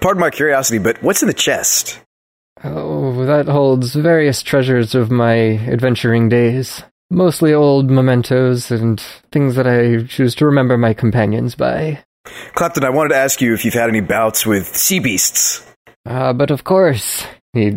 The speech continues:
Speaker 2: gestures down towards his legs.
Speaker 1: Some sort of sea monster did that to you?
Speaker 2: Do I sense interest in hearing my tales?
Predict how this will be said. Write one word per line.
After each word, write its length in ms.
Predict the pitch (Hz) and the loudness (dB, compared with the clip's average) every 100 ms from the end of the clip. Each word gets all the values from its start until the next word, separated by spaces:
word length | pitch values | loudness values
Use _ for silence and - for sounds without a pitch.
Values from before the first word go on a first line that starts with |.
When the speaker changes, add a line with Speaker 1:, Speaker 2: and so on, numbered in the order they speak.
| - | -2
Speaker 2:
gestures 440 | 123 113 120 113 | -2 -2 -2 0
down 340 | 113 113 113 107 | 2 2 2 2
towards 260 | 110 107 | 2 2
his 180 | 107 104 | 0 0
legs. 400 | 107 104 107 107 - _ _ _ _ _ _ _ _ | 2 0 0 -6 -12 _ _ _ _ _ _ _ _
Speaker 1:
Some 200 | - 127 | -4 -2
sort 200 | 101 127 | 0 0
of 80 | 110 | -2
sea 160 | - 120 | 0 0
monster 340 | 143 160 - | 0 0 0
did 180 | 185 226 | 0 2
that 220 | 359 359 | 0 0
to 100 | 349 | 2
you? 320 | 359 415 381 - - _ _ | 4 4 0 -4 -20 _ _
Speaker 2:
Do 100 | 120 | -2
I 120 | 123 | 0
sense 320 | 120 147 123 - | 0 0 0 0
interest 440 | 160 196 190 151 | 0 0 0 0
in 200 | 156 127 | 2 4
hearing 280 | 131 165 165 | 4 4 2
my 180 | 165 151 | 2 2
tales? 600 | 185 220 240 233 160 | 2 4 4 2 0